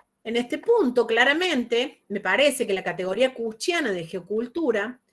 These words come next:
que nosotros, como ya ha mencionado Domingo, hemos trabajado particularmente mucho, eh, para pensar lo literario, me resulta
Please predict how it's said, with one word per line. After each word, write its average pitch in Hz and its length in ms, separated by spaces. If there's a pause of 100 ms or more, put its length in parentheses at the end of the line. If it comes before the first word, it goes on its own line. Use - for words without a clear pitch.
(180)
que 180 120
nosotros, 220 720
como 175 220
ya 196 280
ha 190 40
mencionado 190 480
Domingo, 196 340
hemos 208 160
trabajado 185 500
particularmente 196 880
mucho, 247 580 (540)
eh, 208 420
para 175 200
pensar 185 300
lo 247 100
literario, 233 800
me 277 100
resulta 339 540